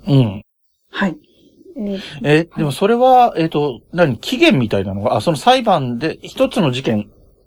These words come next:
Speaker 1: があって、
Speaker 2: はい。
Speaker 1: 誰かが殺されましたってなって、
Speaker 2: はい。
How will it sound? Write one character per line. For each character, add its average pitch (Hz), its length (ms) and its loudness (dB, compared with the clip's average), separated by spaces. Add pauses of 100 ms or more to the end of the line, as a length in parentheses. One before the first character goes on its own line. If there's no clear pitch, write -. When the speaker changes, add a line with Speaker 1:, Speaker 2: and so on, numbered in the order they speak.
Speaker 1:
が 120 180 4
あ 120 40 4
っ 101 80 -2
て、 113 340 -4
Speaker 2:
は 101 60 -4
い。 92 160 -10 (540)
Speaker 1:
誰 160 180 2
か 104 120 -4
が 101 140 -12
殺 117 180 -4
さ 120 140 -2
れ 110 100 -2
ま 107 120 -2
し - 120 -14
た 135 100 -4
っ 117 60 -8
て 233 120 -4
な - 80 -6
っ - 80 -12
て、 - 280 -10
Speaker 2:
は 170 60 -4 (100)
い。 - 60 -20